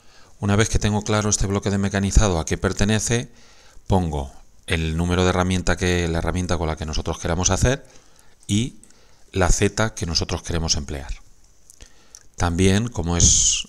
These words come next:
natural, obvio y natural, tendremos que poner la corrección de la herramienta. Si es derecha, si es izquierda, pero sobre todo os tendréis que fijar en la Z de profundidad y el número de herramienta,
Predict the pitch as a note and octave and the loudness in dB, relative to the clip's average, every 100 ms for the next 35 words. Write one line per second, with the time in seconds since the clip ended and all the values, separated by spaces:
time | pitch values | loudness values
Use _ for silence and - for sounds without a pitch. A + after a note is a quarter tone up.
0 | - F#2 F2+ F#2+ G#2 G#2+ - F#2 F2+ F2+ | -6 -4 -2 2 2 0 -2 -2 0 0
1 | F2 G2 G#2+ A2 - E2+ F2 F2 D#2+ F#2 | 0 2 2 2 0 0 -2 -2 -2 0
2 | F#2+ F#2 E2+ D#2+ - E2 D#2+ D#2 C#2+ C#2 | 0 0 -2 0 0 0 -2 -2 -4 -6
3 | A1 A1 - - - - - - - E2+ | -10 -12 -12 -12 -16 -20 -20 -16 -8 -6
4 | D#2+ F2 G#2 - G#2 G2+ - E2 - D#2+ | -2 0 0 0 -2 -2 -4 -6 -6 -8
5 | - A2+ A2 G#2+ A2 A#2+ - - - - | -4 -2 0 -2 -6 -8 -18 -20 -20 -20
6 | - - - _ - - G#2+ A2 G2 F2 | -20 -20 -20 _ -20 -4 0 2 2 0
7 | E2 G2 G#2+ - F#2 E2+ D#2 E2 - F2+ | 0 0 -2 -4 -4 -4 -4 0 -2 -2
8 | - F#2+ A#2+ B2 - - E2+ D2 - - | -6 -4 -2 -4 -6 -8 -8 -8 -12 -20
9 | - _ - - - F2 F#2+ G2+ G2+ F#2+ | -20 _ -20 -20 -8 -6 -2 0 2 0
10 | F#2+ - A2 A2+ C3 F#3 - - - - | -2 -4 0 0 0 -4 -12 -20 -20 -20
11 | _ - - - - A#2 - - E2 E2+ | _ -20 -20 -20 -4 -2 -2 -8 -6 -4
12 | F2 E2 D#2 D2+ D2 C#2+ - | -2 -2 -2 -6 -8 -10 -14